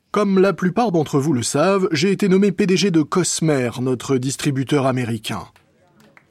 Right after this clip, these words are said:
Bravo. Hmm, très, très bien. Bonne nouvelle. Merci. Je vois cela comme le début d'une nouvelle ère pour L'Oréal.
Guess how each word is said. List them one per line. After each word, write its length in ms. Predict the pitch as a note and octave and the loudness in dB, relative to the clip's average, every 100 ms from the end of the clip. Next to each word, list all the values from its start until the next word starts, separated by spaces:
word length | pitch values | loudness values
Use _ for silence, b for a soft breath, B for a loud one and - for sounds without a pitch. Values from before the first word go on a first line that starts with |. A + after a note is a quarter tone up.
| _ _ - - | _ _ -20 -20
Bravo. 320 | F3+ G3+ B3 A#2 - A3 | -20 -18 -16 -18 -20 -20
Hmm, 140 | A#3 A#2+ _ _ - - | -20 -20 _ _ -20 -20
très, 100 | G3+ | -20
très 140 | G#3 | -20
bien. 100 | C3 A#2+ - | -20 -20 -20
Bonne 140 | F3 | -20
nouvelle. 320 | G#3+ E3+ - - _ _ _ | -20 -20 -20 -20 _ _ _
Merci. 460 | C3+ D3 - G#2+ - b b b b b - | -6 -6 -6 -10 -12 b b b b b -4
Je 160 | C3+ | 0
vois 260 | F3 E3 E3+ | 2 2 0
cela 220 | - G3 | 2 0
comme 260 | F#3+ E3+ F3 | 0 2 2
le 80 | |
début 340 | E3 F3+ F#3 G3+ | 2 2 2 2
d'une 360 | F#3 F#3+ F#3+ | 2 2 2
nouvelle 280 | F#3 G#3 C#3+ | 2 2 0
ère 360 | G#2 E2+ - - _ _ _ - | -2 -8 -12 -14 _ _ _ -4
pour 300 | C3+ B2 A#2+ | -2 0 -2
L'Oréal. 680 | A#2 G#2+ F#2 D#2 D#2+ - | -4 -4 -6 -8 -12 -16